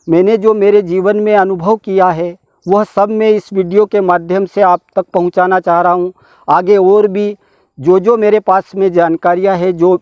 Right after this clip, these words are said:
अनुभव है, ऊपर वाले की कृपा से जो कुछ मुझे मिला है, मैं उसको बांटने का काम कर रहा हूं। मेरी सोच है, अगर मेरे प्रयास से किसी एक भी किसान भाई का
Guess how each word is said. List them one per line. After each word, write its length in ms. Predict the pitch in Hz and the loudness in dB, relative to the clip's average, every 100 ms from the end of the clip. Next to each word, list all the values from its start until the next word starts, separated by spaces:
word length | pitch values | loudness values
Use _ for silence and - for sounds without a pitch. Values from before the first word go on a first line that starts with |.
| - | -2
अनुभव 500 | 147 160 160 202 185 | 0 0 0 0 0
है, 120 | 185 | 0
ऊपर 340 | 185 170 185 | 0 0 0
वाले 320 | 175 170 180 190 | 2 0 0 -4
की 140 | 196 | -6
कृपा 380 | 180 170 - 185 | -6 -4 -2 -2
से 180 | - 180 | -2 -4
जो 180 | 160 | -2
कुछ 300 | 170 - 214 | -4 -4 -6
मुझे 280 | 196 180 196 | -2 0 2
मिला 300 | 185 165 165 | 2 2 0
है, 200 | 156 165 - _ _ _ - | 0 -6 -10 _ _ _ -2
मैं 80 | 180 | 0
उसको 320 | 185 - 196 | 0 0 -2
बांटने 360 | 165 156 170 175 | 0 -2 -4 -4
का 160 | 175 | -4
काम 280 | 165 151 143 | -2 -4 -4
कर 160 | 135 113 | -6 -8
रहा 140 | 113 | -10
हूं। 100 | 104 101 _ _ _ 151 | -12 _ _ _ _ 0
मेरी 200 | 180 214 | 0 0
सोच 340 | - 208 196 | 0 0 0
है, 260 | 196 202 196 _ _ - | 0 -2 -6 _ _ -4
अगर 300 | 170 202 226 | 0 0 0
मेरे 340 | 214 214 220 | 0 2 2
प्रयास 440 | 233 202 196 196 220 _ | 0 0 2 2 -2 _
से 300 | 208 202 208 _ _ _ _ _ | -2 -2 -4 _ _ _ _ _
किसी 280 | - 190 226 | -8 -2 2
एक 260 | 208 220 202 | 4 2 0
भी 120 | 226 | -8
किसान 440 | 208 185 196 196 | -8 -4 -2 -2
भाई 240 | 180 175 190 | -2 -2 -2
का 420 | - 190 190 185 | 0 0 0 -2